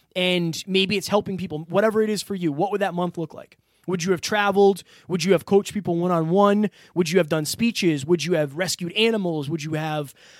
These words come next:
uh, done a food blog or a travel blog where you take pictures? Like, get creative, because the,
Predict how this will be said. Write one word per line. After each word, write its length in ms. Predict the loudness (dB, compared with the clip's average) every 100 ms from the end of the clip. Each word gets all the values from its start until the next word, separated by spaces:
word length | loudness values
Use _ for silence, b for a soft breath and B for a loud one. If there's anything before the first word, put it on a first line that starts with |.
| b b -8
uh, 160 | -6 -2
done 180 | -2 -2
a 40 |
food 360 | -2 2 2 2
blog 440 | 2 4 0 -4
or 80 | -10
a 60 |
travel 380 | -8 -2 0 0
blog 300 | 0 -2 -2
where 80 | -6
you 60 | -6
take 220 | -6 -4
pictures? 400 | -8 -8 -8 -2
Like, 200 | -2 -2 b b b -6
get 180 | -6
creative, 540 | -4 -2 0 0 -2 -4
because 380 | -4 -4 -6 -2
the, 240 | -2